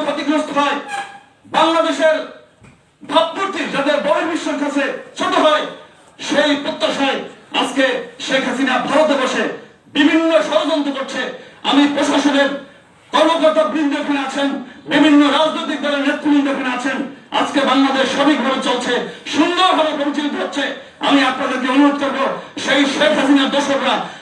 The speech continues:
আজকে কিন্তু রাঙ্গামাটি উপজেলার বিভিন্ন জায়গায় তারা আছে, তারা পায়তারা করছে, এখনো তারা বিভিন্ন ষড়যন্ত্রে লিপ্ত আছে। আমি ওসি মহোদয়কে বলবো, আমি এডো মহোদয়কে বলবো, আপনারা সজাগ দৃষ্টি রাখবেন। আপনাদের প্রতি আমাদের বাংলাদেশ জাতীয়তাবাদী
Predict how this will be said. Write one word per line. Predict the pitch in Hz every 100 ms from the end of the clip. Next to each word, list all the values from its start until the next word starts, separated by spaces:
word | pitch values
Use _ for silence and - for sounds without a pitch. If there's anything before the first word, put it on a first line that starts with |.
| -
আজকে | 285 - 294 285
কিন্তু | 247 247 233
রাঙ্গামাটি | 320 320 302 277 277
উপজেলার | 285 277 262 220 - - 294
বিভিন্ন | 320 359 339 311
জায়গায় | 277 277 285
তারা | 269 262
আছে, | 262 269 - - -
তারা | 269 294 294
পায়তারা | 339 349 320 311
করছে, | 285 - 262 214 - - -
এখনো | 311 339 311
তারা | 302 - -
বিভিন্ন | 294 311 294 277
ষড়যন্ত্রে | 285 311 294 277 269
লিপ্ত | 277 - 269
আছে। | 262 233 - - -
আমি | 285 277
ওসি | 285 294
মহোদয়কে | 277 277 269 277 240
বলবো, | 247 240 - - - 294
আমি | 311 330
এডো | 349 349 320
মহোদয়কে | 277 302 - 277
বলবো, | 269 269 262 - - - -
আপনারা | 285 269 262 - - -
সজাগ | 285 320 330 -
দৃষ্টি | 294 285
রাখবেন। | 277 233 277 294 - - 285
আপনাদের | 320 311 285
প্রতি | 277 277 277
আমাদের | 269 262 - - 330
বাংলাদেশ | 311 311 294 285
জাতীয়তাবাদী | 330 - 294 311 294